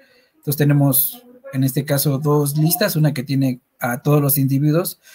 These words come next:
y una que tiene su fitness, que están, comparten el mismo índice. Esto lo podríamos haber hecho metiendo en una lista un diccionario, pero, eh, para fines prácticos decidí dejarlo así.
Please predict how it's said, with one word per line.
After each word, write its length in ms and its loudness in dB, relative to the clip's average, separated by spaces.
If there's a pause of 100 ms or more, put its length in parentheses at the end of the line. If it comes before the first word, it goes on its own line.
(140)
y 60 -2
una 200 4
que 120 -4
tiene 540 2
su 140 -4
fitness, 680 -2 (320)
que 80 -14
están, 560 0 (400)
comparten 480 2
el 80 4
mismo 260 4
índice. 360 0 (320)
Esto 180 2
lo 140 4
podríamos 360 2
haber 200 2
hecho 240 -4
metiendo 320 2
en 60 2
una 160 2
lista 340 0
un 240 0
diccionario, 760 -2
pero, 560 -6 (1300)
eh, 420 -6
para 200 -2
fines 240 2
prácticos 800 -2
decidí 420 -6
dejarlo 640 -4
así. 320 -2